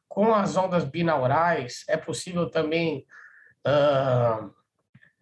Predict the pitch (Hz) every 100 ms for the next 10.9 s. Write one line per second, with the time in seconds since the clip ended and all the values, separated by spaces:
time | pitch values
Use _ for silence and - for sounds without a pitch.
0 | - 262 220 214 208 202 196 - 180 180
1 | - 180 165 - - - 160 156 156 143
2 | 131 156 175 170 151 127 135 131 156 -
3 | 165 160 156 147 143 170 170 165 143 147
4 | - 127 - - - - - 165 180 165
5 | 175 170 - 143 - - _ _ - 180
6 | 165 170 - 196 - 170 175 165 160 147
7 | 147 - 170 160 - 160 - 135 143 165
8 | 143 151 147 143 - - - - _ -
9 | 196 202 180 208 185 135 147 135 156 160
10 | - - 131 - 120 131 185 190 120